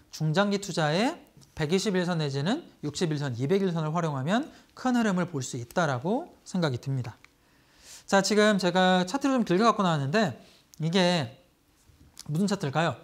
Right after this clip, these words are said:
자, 백이십일선을 기점으로 한 코스피 차트 흐름이다라고 볼 수가 있겠습니다. 자, 작년에 코로나가 나오면서 지수가 굉장히 빠르게 급락을 했죠. 자, 장기 이동 평균선을 놔두고 이렇게 위아래로 움직이는 패턴이 만들어지는데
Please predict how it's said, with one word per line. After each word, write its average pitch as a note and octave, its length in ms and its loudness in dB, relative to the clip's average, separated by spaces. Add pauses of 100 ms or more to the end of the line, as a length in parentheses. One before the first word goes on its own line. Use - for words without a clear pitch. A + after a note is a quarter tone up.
(1120)
자, E3 220 0
백이십일선을 A#3 800 2
기점으로 E3+ 500 0
한 D#3 140 -2
코스피 C4 400 -4
차트 A3+ 280 -2
흐름이다라고 G3+ 720 2
볼 D3+ 160 -2
수가 D3+ 200 -4
있겠습니다. B2+ 540 -6 (240)
자, C3 220 -6
작년에 F3+ 800 0 (540)
코로나가 G#3+ 480 2
나오면서 D#3 760 0
지수가 D3 340 -4
굉장히 G3+ 420 0
빠르게 F#3+ 580 0 (240)
급락을 D#3+ 420 0
했죠. D#3 360 -4 (320)
자, - 100 -4
장기 F3 300 0
이동 B3+ 180 2
평균선을 A#3 440 2
놔두고 E3 540 -2 (360)
이렇게 G#3 300 2
위아래로 A#3 440 4
움직이는 D#3+ 400 0
패턴이 G#3+ 280 -2
만들어지는데 D#3+ 920 0